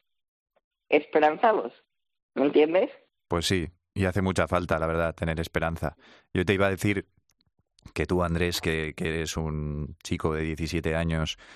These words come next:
Speaker 2: con una enfermedad rara, que eres un crack, me han dicho, por ahí un pajarito me han soplado, que eres un
Speaker 1: ¿Qué te han
Speaker 2: vividor,
Speaker 1: dicho?
Speaker 2: que eres un vividor, me han dicho. <laughs> Y te quería preguntar, ¿cuál es la clave para ser un vividor, para ser feliz?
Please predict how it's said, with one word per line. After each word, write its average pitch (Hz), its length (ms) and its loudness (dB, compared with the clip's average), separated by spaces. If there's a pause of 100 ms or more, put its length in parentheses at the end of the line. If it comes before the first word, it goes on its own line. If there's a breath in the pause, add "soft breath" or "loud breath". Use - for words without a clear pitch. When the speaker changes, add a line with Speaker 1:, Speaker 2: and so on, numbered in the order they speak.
(240 soft breath)
Speaker 2:
con 80 200 -4
una 82 100 0
enfermedad 80 440 -2
rara, 82 340 0
que 80 80 -2
eres 82 200 -4
un 80 120 -6
crack, - 460 -2 (960 loud breath)
me 107 160 0
han 113 140 2
dicho, 113 480 2 (220)
por 82 180 0
ahí 90 240 2
un 87 160 0
pajarito 90 440 2
me 90 80 2
han 87 60 -2
soplado, 90 300 2
que 90 100 0
eres 95 180 0
un 101 160 0
Speaker 1:
¿Qué - 0 -
te 95 60 2
han 92 80 2
Speaker 2:
vividor, 98 320 2
Speaker 1:
dicho? - 240 -10 (480 loud breath)
Speaker 2:
que 98 80 0
eres 107 200 2
un 120 100 0
vividor, 98 380 4
me 85 80 2
han 87 60 0
dicho. 82 360 -2 (180)
<laughs> - 520 0 (220)
Y 110 100 2
te 98 120 2
quería 107 260 4
preguntar, 101 580 2 (440 loud breath)
¿cuál 113 160 4
es 113 80 2
la 98 80 4
clave 78 480 0
para 82 220 2
ser 85 100 2
un 85 140 0
vividor, 80 340 -2
para 80 300 0
ser 98 160 0
feliz? 76 360 -4